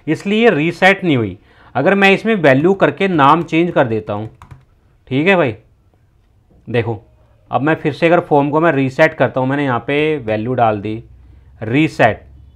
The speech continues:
देखो वैल्यू मेरी रीसेट होगी और मोबाइल नंबर मेरा देखो रीसेट होके पुराने वाला आ गया। क्यों? मान लो ये हमें तब काम करता है कि यूजर ने जो इनपुट डाला है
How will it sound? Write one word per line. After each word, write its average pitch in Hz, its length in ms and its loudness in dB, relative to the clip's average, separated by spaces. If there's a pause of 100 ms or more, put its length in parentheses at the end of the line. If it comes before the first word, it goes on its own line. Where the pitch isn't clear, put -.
(440)
देखो 113 180 -6
वैल्यू 123 280 2
मेरी 156 180 2
रीसेट 160 380 2
होगी 175 280 0 (440)
और 139 120 0
मोबाइल 147 460 6
नंबर 202 260 2
मेरा 160 200 4
देखो 165 220 2
रीसेट 165 420 0
होके 139 220 -2
पुराने 139 360 2
वाला 123 200 6
आ 104 120 4
गया। 98 260 -6 (440)
क्यों? 196 220 4 (380)
मान 143 300 6
लो 190 200 2
ये 185 200 0
हमें 165 360 -4
तब 165 240 -2
काम 170 240 6
करता 143 260 -2
है 160 60 2
कि 170 220 -6
यूजर 147 260 2
ने 190 140 -2
जो 196 200 0
इनपुट 165 460 0
डाला 143 300 10
है 101 220 2